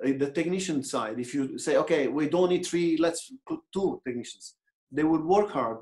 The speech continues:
You will, it's like in the cockpit, in the dark cockpit, you have the on button. You cannot sustain it for long. It's w-, the, the on button is like we work overtime.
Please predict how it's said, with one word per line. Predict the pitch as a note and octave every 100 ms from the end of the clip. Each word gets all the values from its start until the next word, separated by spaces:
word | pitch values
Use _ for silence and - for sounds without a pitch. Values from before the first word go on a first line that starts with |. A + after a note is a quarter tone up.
| -
You | C#3
will, | D3
it's | D3+ D#3
like | E3 E3
in | E3+
the | E3
cockpit, | - F#3+ - B2+ -
in | C3+
the | C#3
dark | E3+ E3+
cockpit, | E3 - B2 - _ _
you | - C#3
have | D3+
the | D#3 -
on | F3 G3+ D3+
button. | E3 F3 A2+ G#2+ - _ _ _ _ _ _ _ -
You |
cannot | C3 G#3 A3 G#3+
sustain | - - D3+ - F3+ E3
it | C#3
for | - C3 B2+
long. | C#3 D3+ C#3
It's | C#3 - - - - -
w-, | C3 D3 -
the, | C3+ B2+ B2
the | B2+ A#2+ A2+
on | D3 G3 D3
button | D3 D#3+ D#3+
is | C#3+
like | C#3+ C#3
we | C#3 C#3 C3 -
work | B2+ D3+ D3+ D#3
overtime. | C#3+ C#3 D3 B2+